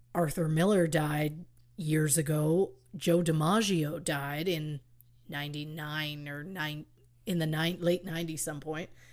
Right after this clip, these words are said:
Peter Lawford died. Like, both of the Kennedy, like, everybody almost in that situation has died. So no one's gonna be saying anything.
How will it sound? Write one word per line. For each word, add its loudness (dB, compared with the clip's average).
Peter -2
Lawford 0
died. 4
Like, -6
both 2
of 0
the -2
Kennedy, 0
like, -2
everybody 0
almost -4
in 2
that -2
situation -2
has -2
died. -6
So -6
no 2
one's 2
gonna -2
be -4
saying 2
anything. -12